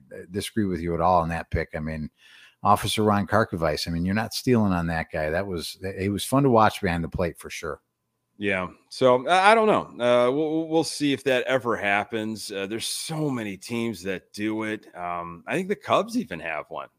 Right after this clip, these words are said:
Speaker 2: They've got a team Hall of Fame, and you, you can create something at the stadium, at the ballpark, where it's not just for scout seat folks that, that go in to get to see all the memorabilia when they're having their,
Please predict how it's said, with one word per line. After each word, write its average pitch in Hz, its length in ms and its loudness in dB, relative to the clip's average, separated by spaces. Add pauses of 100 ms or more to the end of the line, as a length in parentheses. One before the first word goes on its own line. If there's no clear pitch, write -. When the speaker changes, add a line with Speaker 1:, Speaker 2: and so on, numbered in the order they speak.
Speaker 2:
They've 90 160 -12
got 95 140 -2
a 85 40 -8
team 92 320 -8
Hall 87 260 -2
of 82 80 -8
Fame, 82 440 -8 (520)
and 104 420 0
you, 117 100 -6
you 120 220 -2
can 104 220 -6
create 147 520 -2
something 156 520 -2
at 123 160 -2
the 98 80 -6
stadium, 117 640 0
at 98 100 -6
the - 80 -10
ballpark, 107 720 0 (520)
where 104 280 0
it's 110 240 -10
not 151 420 2
just 131 460 -2
for 104 240 -4
scout - 520 0
seat 123 400 -6
folks 120 520 -2
that, 95 180 -4 (120)
that 101 200 -8
go 117 240 0
in 110 140 -4
to 104 80 -4
get 98 180 -8
to 101 80 -16
see 120 220 -4
all 113 120 0
the 107 100 -6
memorabilia 107 720 -2
when 104 120 -6
they're 92 140 -6
having 104 480 -2
their, 92 320 -4